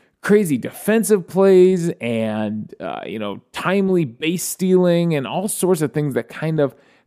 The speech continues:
combined for this win. I mean, we have situations like Ohtani gets caught stealing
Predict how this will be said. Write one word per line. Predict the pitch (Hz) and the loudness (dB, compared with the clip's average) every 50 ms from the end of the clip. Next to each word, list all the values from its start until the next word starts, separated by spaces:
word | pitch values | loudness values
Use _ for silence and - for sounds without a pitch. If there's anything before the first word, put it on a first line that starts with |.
| _ | _
combined | - - 151 135 120 101 - 131 127 139 147 147 147 151 143 - | -6 -2 -2 -2 -2 -2 -2 -2 -2 -2 -2 -4 -4 -4 -6 -6
for | - - 135 135 139 135 | -6 -2 0 2 2 2
this | 120 127 123 123 - | 4 2 0 0 -2
win. | 117 107 104 113 127 127 117 110 104 104 95 - _ _ _ _ _ _ | -4 -2 0 0 2 2 2 0 -2 -4 -6 -8 _ _ _ _ _ _
I | - 120 | -6 -2
mean, | 135 143 143 135 127 135 | -2 -2 -2 -2 -4 -2
we | 156 180 160 | -2 -2 -2
have | 131 170 185 190 175 | 0 -2 -2 -2 -2
situations | - - 180 170 - 170 160 165 165 - 160 151 139 135 | -4 -6 -6 -4 -2 0 2 2 0 0 -4 -4 -2 -2
like | 147 147 151 - | 0 0 -2 -2
Ohtani | - 139 151 156 - - - - 170 175 170 160 139 123 113 | -2 -2 -2 -2 -4 -8 -6 -4 -2 -2 -2 -2 -2 -2 0
gets | 123 127 127 - - | 0 0 -2 -2 -8
caught | - - - - 160 139 104 - | -14 -10 -6 -4 -4 -4 -4 -6
stealing | - - - - 165 160 156 147 143 131 127 123 117 | -10 -12 -6 -2 0 2 2 2 2 0 0 -2 -4